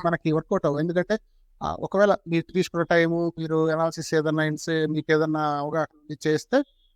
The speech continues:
ఓకే, కానీ డైరెక్ట్ మీరు ఇన్-, ఆ, ఇంట్రాడేలో వన్ పర్సెంట్, టూ పర్సెంట్ మూవ్ అవుతుంది, నేను ట్రేడ్ చేస్తానని స్ట్రక్ అవడానికి ఎక్కువ ఛాన్స్ ఉంది. ఇవేవైనా నేను చెప్పే రికమెండ్ చేసే స్వింగ్ ట్రేడింగ్ పర్పసే ప్రిపేర్ చేయండి. మీకు స్వింగ్ ట్రేడింగ్ పర్పస్ అయితే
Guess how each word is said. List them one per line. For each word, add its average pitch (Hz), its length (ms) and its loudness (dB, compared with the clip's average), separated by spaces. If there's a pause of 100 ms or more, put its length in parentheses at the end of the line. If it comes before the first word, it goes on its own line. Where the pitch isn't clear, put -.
(120)
ఓకే, 175 260 0
కానీ 220 300 2
డైరెక్ట్ 185 380 0
మీరు 185 220 0
ఇన్-, 185 220 -2
ఆ, 156 280 -2
ఇంట్రాడేలో 170 600 2
వన్ 165 180 -4
పర్సెంట్, 165 380 -2
టూ 160 180 2
పర్సెంట్ 160 500 -2
మూవ్ 156 240 0
అవుతుంది, 156 400 -2
నేను 151 180 -4
ట్రేడ్ 156 280 -2
చేస్తానని - 1200 -4
స్ట్రక్ - 300 -4
అవడానికి 170 360 2
ఎక్కువ 151 180 -4 (100)
ఛాన్స్ 131 240 -4
ఉంది. 240 180 -2
ఇవేవైనా 196 560 2
నేను 165 260 -4
చెప్పే 180 300 2
రికమెండ్ 170 320 0
చేసే - 220 -4 (480)
స్వింగ్ 214 180 -2
ట్రేడింగ్ 208 420 2
పర్పసే - 380 -2
ప్రిపేర్ 151 400 0
చేయండి. 123 240 -4 (520)
మీకు 156 420 2
స్వింగ్ 180 240 -2
ట్రేడింగ్ 185 380 2
పర్పస్ - 360 -2
అయితే - 280 -2